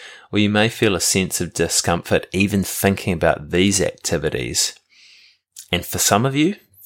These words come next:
even thinking about them may give you the shits. We can also identify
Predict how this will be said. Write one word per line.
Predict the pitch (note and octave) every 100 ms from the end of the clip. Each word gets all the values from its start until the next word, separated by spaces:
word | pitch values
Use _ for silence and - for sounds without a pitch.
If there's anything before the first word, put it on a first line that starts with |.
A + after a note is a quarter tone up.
| - - _ -
even | C3 D#3+
thinking | C3+ A#2 D3+ F3
about | F2 D#2+ -
them | D#2+ D2+ -
may | F#2 F#2
give | G2 G2
you | F#2
the | F2
shits. | - G#2 - - - - _ _ _ - - _ _ _ - _ _ _
We | - A2
can | C3 A#2+
also | F#2 B2 C#3+ B2+
identify | G2 G2 F#2+ - F#2 E2+ E2